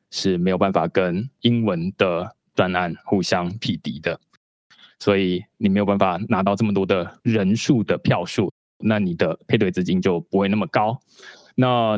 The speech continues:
第二个是 Rachel P G F的评选，它评审也都是以英文为母语的评审，所以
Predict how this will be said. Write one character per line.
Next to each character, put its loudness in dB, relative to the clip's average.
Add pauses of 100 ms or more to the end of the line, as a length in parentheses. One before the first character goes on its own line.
第 4
二 0
个 0
是 0
Rachel 0
P 0
G 2
F -2
的 0
评 0
选， 0
它 0
评 0
审 0
也 0
都 -2
是 -2
以 -4
英 2
文 -2
为 4
母 2
语 0
的 -2
评 -2
审， -2 (440)
所 4
以 2